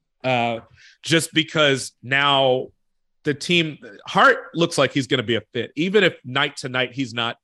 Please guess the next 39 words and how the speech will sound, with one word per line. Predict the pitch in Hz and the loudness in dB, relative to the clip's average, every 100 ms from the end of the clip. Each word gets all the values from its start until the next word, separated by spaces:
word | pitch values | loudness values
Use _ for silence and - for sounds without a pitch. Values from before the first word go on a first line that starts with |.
| _ _ _ - | _ _ _ -2
getting | 151 127 | -2 -2
twenty-seven, | - 139 120 127 113 | -2 -2 0 -2 -2
which | 113 110 | -4 -6
he's | 123 | -6
not | 131 107 | -6 -6
going | 120 131 120 | -6 -6 -6
to. | - 101 98 95 _ - _ - | -10 -8 -8 -10 _ -20 _ 0
He | 208 | 0
fits | 202 214 208 - | 2 2 2 2
that | 139 - | 0 0
team | 147 123 | -2 0
really | 120 127 | 0 2
well. | 120 110 | 2 2
I | |
thought | 139 175 | 2 4
it | 147 | 2
was | 113 | 0
a | 104 | -4
home | 120 113 | -6 -6
run | 113 107 | -6 -6
trade | - 101 - | -8 -8 -8
for | 107 | -10
the | 98 | -8
Knicks, | 95 - | -10 -10
by | - 101 | -10 -8
the | - | -8
way. | - - - _ _ _ | -8 -10 -16 _ _ _
Um, | 131 135 123 117 110 _ _ _ _ _ _ _ _ _ _ _ _ | -2 0 0 -4 -12 _ _ _ _ _ _ _ _ _ _ _ _
Mitchell | 147 170 185 208 | -2 -2 2 2
Robinson, | 151 156 165 151 - 135 123 | 4 4 2 -2 -4 -8 -2
like, | 135 135 | -4 -2
they, | 151 | -2
they | 156 | -2
still | 156 - 185 202 | -4 -2 -2 0
have | 160 120 | -2 -6
not | 117 127 143 - | -8 -6 -6 -8
been | 135 120 | -8 -8
good | 107 113 104 | -6 -6 -6
defensively | 107 - 190 180 120 101 95 98 | -8 -4 -4 -4 -8 -8 -8 -10